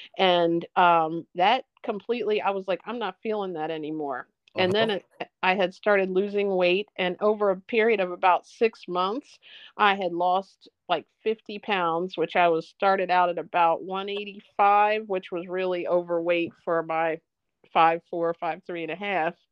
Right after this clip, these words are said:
Speaker 1: you know, build, apparently, according to the, you know, the standards that you look at online.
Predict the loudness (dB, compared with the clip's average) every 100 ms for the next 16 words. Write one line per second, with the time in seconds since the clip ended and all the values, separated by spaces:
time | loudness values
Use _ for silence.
0 | _ _ _ _ _ _ -18 -8 -6 -6
1 | 2 4 4 0 -2 -4 -4 -6 -8 -4
2 | -4 -4 -6 -8 -4 -4 -6 _ -20 -20
3 | -4 0 0 -2 -6 2 4 6 4 2
4 | 2 0 2 0 0 2 2 2 2 2
5 | 2 2 2